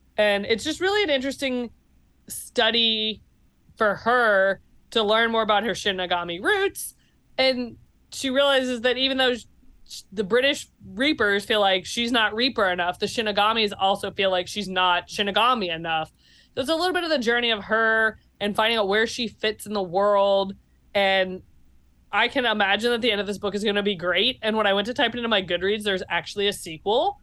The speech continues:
It's a duology. Uh, so there is a second book. I have not read it yet. And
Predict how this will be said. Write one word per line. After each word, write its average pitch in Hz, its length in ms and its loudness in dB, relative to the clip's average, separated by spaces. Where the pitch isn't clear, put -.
It's 196 160 -6
a 233 60 2
duology. 214 920 -2
Uh, 185 200 0
so 185 120 -8
there 190 140 0
is 220 120 0
a 262 60 -2
second 233 460 -2
book. 196 320 0
I 185 120 0
have 185 120 0
not 196 320 0
read 190 180 0
it 185 120 -2
yet. 208 260 0
And 190 480 0